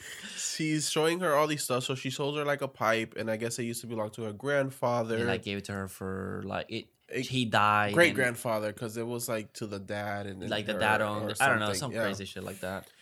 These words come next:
Speaker 2: So it's pretty much she owned it, and it's supposed to, this is supposed to let her know that mentally she's okay,
Speaker 1: Mm-hmm.
Speaker 2: and that, you know, nothing, everything's normal. Nothing has, nothing
Speaker 1: Yes.
Speaker 2: has affected her.
Speaker 1: Yeah, and she also pulls out this butterfly,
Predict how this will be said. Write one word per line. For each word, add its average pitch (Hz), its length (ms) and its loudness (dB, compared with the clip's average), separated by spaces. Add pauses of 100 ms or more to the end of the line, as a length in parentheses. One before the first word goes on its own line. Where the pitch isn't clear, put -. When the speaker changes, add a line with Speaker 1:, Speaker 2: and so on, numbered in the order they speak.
Speaker 2:
So 143 120 2
it's 131 80 2
pretty 156 200 -2
much 156 200 0
she - 220 -6
owned 131 320 -2
it, 123 360 -2
and 107 240 -6
it's 107 180 -6
supposed 113 440 -2
to, 110 100 -2
this 117 200 -2
is 127 100 -6
supposed 117 360 -2
to 110 60 -2
let 107 180 4
her 107 120 -2
know 101 220 0
that 95 280 -2 (360)
mentally 110 480 0
she's 98 220 -6
okay, 98 600 -2 (160)
Speaker 1:
Mm-hmm. 127 400 -8
Speaker 2:
and 95 240 -6
that, 92 280 -2 (240)
you 98 140 -8
know, 90 320 -8
nothing, 104 580 -4 (140)
everything's 117 480 0
normal. 101 360 -6
Nothing 107 380 -2
has, 101 380 -6
nothing 104 480 -8
Speaker 1:
Yes. 104 140 -6
Speaker 2:
has 104 180 4
affected - 380 -4
her. 73 240 -12
Speaker 1:
Yeah, 101 240 -6 (240)
and 123 220 -4
she - 240 -4
also 131 240 0
pulls 135 260 -4
out 127 140 2
this 107 160 -4
butterfly, 156 800 2